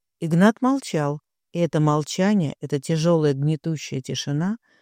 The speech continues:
обрушились на меня всей своей омерзительной липкостью, словно меня предали и сбросили в бездонную пропасть. «Больше никогда», — проговорила я с трудом, выталкивая слова наружу. «Так не делай».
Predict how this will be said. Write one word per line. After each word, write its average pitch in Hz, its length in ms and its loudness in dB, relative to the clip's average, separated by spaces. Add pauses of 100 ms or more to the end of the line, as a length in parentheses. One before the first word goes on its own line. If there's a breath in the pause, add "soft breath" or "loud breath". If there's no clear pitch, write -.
(160)
обрушились 208 760 0
на 214 60 -2
меня 202 340 2
всей 220 280 -4
своей 208 340 -4
омерзительной 170 720 -2
липкостью, - 640 -8 (460 soft breath)
словно 170 380 2
меня 165 260 4
предали 180 520 2
и 156 60 0
сбросили 190 580 0
в 165 40 -2
бездонную 165 680 0
пропасть. - 640 -10 (1040)
«Больше 160 420 2
никогда», — 180 600 -2 (580)
проговорила 165 560 2
я 156 180 2
с - 80 -8
трудом, 165 440 0
выталкивая 180 640 -2
слова 156 400 -4
наружу. 143 600 -6 (380)
«Так 185 180 -6
не 208 160 4
делай». 139 420 -4